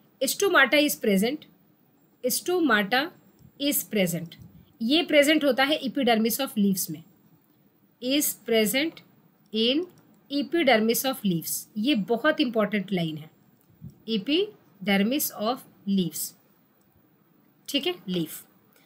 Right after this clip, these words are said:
Now, अब देखिए आप क्या कहती है एनसीईआरटी, stomata regulate the process of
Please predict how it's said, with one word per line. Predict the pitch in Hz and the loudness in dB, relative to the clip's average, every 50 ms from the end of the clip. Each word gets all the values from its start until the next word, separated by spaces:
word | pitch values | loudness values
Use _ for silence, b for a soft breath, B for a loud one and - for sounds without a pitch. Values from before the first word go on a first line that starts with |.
| b b _ - | b b _ -8
Now, | 196 170 165 - - _ _ _ 240 | -6 -6 -6 -8 -14 _ _ _ -4
अब | 214 | 0
देखिए | 190 233 226 - - 302 294 | 0 0 0 2 2 0 0
आप | 294 302 | 0 0
क्या | - 294 285 | 0 -2 0
कहती | 285 294 285 285 285 | 2 0 0 2 2
है | 285 269 | 2 2
एनसीईआरटी, | 262 262 - 285 262 254 - 330 359 b b b b b b _ - | 0 0 0 0 0 0 0 -4 -10 b b b b b b _ -4
stomata | 196 - - - 453 440 392 349 330 - - 359 320 | -2 0 4 4 6 6 6 6 4 6 4 4 6
regulate | 302 262 233 226 254 262 302 320 254 | 6 6 6 4 2 0 0 0 2
the | 339 339 339 | 0 0 2
process | - 247 233 226 220 - 302 302 - - | 2 4 4 4 4 2 0 0 0 0
of | 302 311 | -2 -2